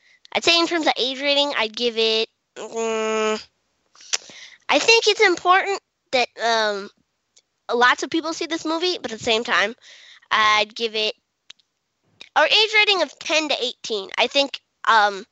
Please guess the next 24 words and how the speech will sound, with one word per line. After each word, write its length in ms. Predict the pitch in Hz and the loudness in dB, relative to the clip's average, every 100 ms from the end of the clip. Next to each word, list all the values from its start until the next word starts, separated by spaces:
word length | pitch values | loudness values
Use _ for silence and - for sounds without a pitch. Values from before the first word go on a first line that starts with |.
| - _ _ - | -20 _ _ -6
at 120 | 220 269 | -2 0
least 260 | 330 - - | -2 -2 0
everyone 340 | 294 349 330 | 2 2 0
who 80 | 302 | 0
goes 180 | 262 262 | -4 -6
sees 200 | 254 247 | -10 -12
this 180 | 233 226 | -12 -6
movie, 420 | 226 214 220 226 _ _ _ _ - | -6 -4 -6 -6 _ _ _ _ 2
uh, 240 | 208 208 | 4 4
will 160 | 208 254 | 4 4
enjoy 420 | 247 254 285 262 240 | 4 2 2 4 4
at 120 | 226 | 0
least 260 | 240 240 - | 0 -4 -2
some 240 | 269 269 | 0 0
part 260 | 254 220 240 | 0 -2 -2
of 100 | 277 | -2
it, 160 | 302 - - | -4 -4 -8
and 160 | 208 | -4
I, 120 | 202 202 _ _ | -4 -6 _ _
that's 240 | 208 214 | -2 0
a 160 | 214 190 - _ - | -2 -2 -6 _ -16
huge 680 | - 254 247 208 - - _ - - _ _ _ - | -10 -8 -8 -6 -6 -6 _ -20 -20 _ _ _ -8
success 680 | - 233 - 220 220 - - - | -2 0 2 2 4 2 -4 -10
for 200 | 214 208 | -8 -8